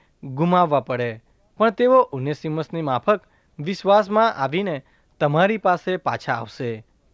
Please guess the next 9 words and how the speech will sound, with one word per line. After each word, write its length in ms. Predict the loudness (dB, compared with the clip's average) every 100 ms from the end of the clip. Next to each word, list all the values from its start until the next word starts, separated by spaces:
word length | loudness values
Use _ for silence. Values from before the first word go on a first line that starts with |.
| _
તેમના 420 | -4 -4 -2 -2 -2
વિશ્વાસ 540 | -4 -10 0 2 2 -4 _ _ _ _
અને 160 | 0 2
અનુભવ 480 | 2 2 2 2 2
દ્વારા 380 | 0 0 -2 -8 _ _ _ 0
તેમને 400 | 0 2 0 0
તમે 440 | -2 -2 -4 -6 _ _ -6
હંમેશને 640 | -2 0 2 2 2 0
માટે 460 | 2 0 -2 -6